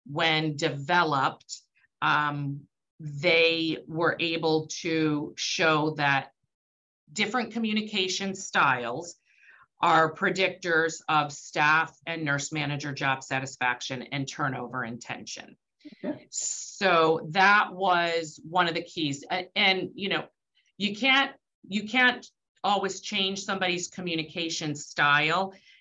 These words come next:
Speaker 1: um, but it can, you can do a self-assessment, and they did do some self-assessments. Now, they weren't able to look at every nurse leader across the system. So that's kind of a facility-specific,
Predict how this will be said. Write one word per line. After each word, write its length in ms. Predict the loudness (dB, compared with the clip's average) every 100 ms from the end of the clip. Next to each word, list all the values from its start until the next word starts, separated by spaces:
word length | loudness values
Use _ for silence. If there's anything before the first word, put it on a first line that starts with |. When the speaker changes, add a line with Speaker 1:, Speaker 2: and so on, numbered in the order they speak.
| _ 0
Speaker 1:
um, 320 | 2 2 0
but 220 | 0 0 0
it 180 | 0 0
can, 300 | -6 -6 -10 _
you 200 | -6 -4
can 360 | -2 -2 -4 -8 _ _ -6
do 120 | -2
a 60 | -2
self-assessment, 1000 | 2 2 2 -4 0 0 0 -2 -2 -2
and 140 | 0
they 160 | 0 2
did 280 | 0 0
do 180 | -2 -4
some 400 | -2 0 2 0
self-assessments. 880 | 0 0 0 -4 -2 -2 -2 -8 -4
Now, 140 | 0 0
they 100 | 2
weren't 320 | 2 0 0
able 420 | -2 -2 -4 -4 -4
to 340 | -2 0 0 -4 -14 -14 -2
look 220 | 0 2
at 160 | 0 2
every 380 | 0 0 -2 -2
nurse 400 | 0 0 0 -4
leader 440 | -4 -2 0 0
across 540 | -2 -2 2 2 0 -8
the 140 | -12
system. 500 | -10 -12 -12 -14 -14
So 220 | -6 0
that's 300 | 2 2 0
kind 320 | -2 0 0
of 120 | -2 0
a 240 | 0 0 -10 _ _
facility-specific, 1700 | -4 -2 0 0 0 -2 -6 -8 -8 -6 -4 -4 -4 0 -2 -2